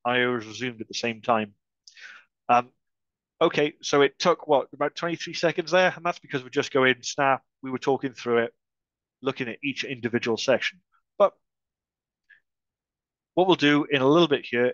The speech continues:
is once we run through a restore, we'll do another one, and we'll see how short we can get this down. Okay, there we go, and he's highlighting there, database backed up,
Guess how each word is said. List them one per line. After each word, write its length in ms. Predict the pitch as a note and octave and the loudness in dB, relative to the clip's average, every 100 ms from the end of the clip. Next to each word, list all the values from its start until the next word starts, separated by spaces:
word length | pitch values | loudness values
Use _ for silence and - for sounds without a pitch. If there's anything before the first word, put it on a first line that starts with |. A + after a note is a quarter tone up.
| - | -2
is 260 | B2 A#2+ | -2 -2
once 180 | - D3 | -4 -4
we 80 | D3+ | -2
run 140 | D3 | -2
through 160 | C#3+ C3 | -2 -4
a 20 | |
restore, 260 | C#3 - D3+ | -4 -4 -4
we'll 80 | C3 | -2
do 160 | D#3+ | 0
another 280 | F3 D3+ D3 | 2 2 0
one, 180 | A2 A2+ | -2 -6
and 80 | A#2 | -10
we'll 80 | A#2+ | -14
see 180 | - E3+ | -2 2
how 160 | D#3 | 2
short 380 | B2 - D3 B2+ | 2 -4 -2 -4
we 120 | B2 | -8
can 80 | A2+ | -6
get 200 | A2+ G#2+ | -4 -4
this 180 | - - | -6 -10
down. 220 | A2+ F2+ - _ _ _ _ _ _ _ _ _ _ _ _ _ _ _ _ _ _ - - - _ _ _ _ _ _ _ _ _ _ _ - | -10 -12 -16 _ _ _ _ _ _ _ _ _ _ _ _ _ _ _ _ _ _ -20 -20 -20 _ _ _ _ _ _ _ _ _ _ _ -2
Okay, 280 | G3 F#2+ - _ _ _ _ _ _ _ _ - | 0 -2 -8 _ _ _ _ _ _ _ _ 2
there 140 | C3+ | 4
we 60 | A#2 | 6
go, 140 | B2 | 4
and 60 | C3+ | 4
he's 140 | B2 | 2
highlighting 440 | C3+ C3+ B2 A#2 | 2 4 2 -2
there, 240 | A2+ A2+ G#2 _ _ _ _ _ _ _ _ | -2 0 -2 _ _ _ _ _ _ _ _
database 360 | B2+ A#2+ A2+ - | 0 2 0 -2
backed 300 | G#2+ G2+ - | -4 -4 -6
up, 160 | G#2 | -6